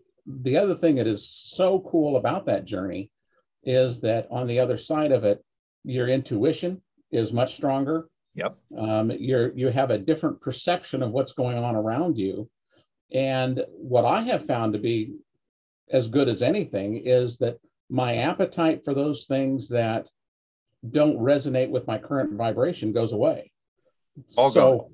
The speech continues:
Speaker 2: gone. <laughs>
Speaker 1: so it was like, you know, "Oh my gosh, you know, I'd like to go watch this and this and this and this movie."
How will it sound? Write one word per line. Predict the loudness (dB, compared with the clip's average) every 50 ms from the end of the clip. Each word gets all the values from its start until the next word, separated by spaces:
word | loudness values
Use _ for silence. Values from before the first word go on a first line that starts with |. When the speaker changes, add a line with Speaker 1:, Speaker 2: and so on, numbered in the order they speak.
| 0 2
Speaker 2:
gone. | 4 6 6 6 6 6 4
<laughs> |
Speaker 1:
so | 4 4 4 4 6
it | 6 4
was | 4 2 2 2
like, | 2 2 2 2 0 -4 -12 -4
you | 0 0 2
know, | 2 2 0 -4 -10 _ _ _ 2
"Oh | 4 6 6 6
my | 4 4
gosh, | 2 2 2 2 0 0 -2
you | -2
know, | 0 2 2
I'd | 2 2
like | 2 0 -2
to | 0 4
go | 6 6 6
watch | 6 4 2 0 0 -2 -6 -6
this | -4 -4 -2 0 2
and | 2 2
this | 2 0 2
and | 2 2
this | 2 2 0
and | 0 0
this | 0 0 2 2
movie." | 2 2 0 -2 -4 -6 -8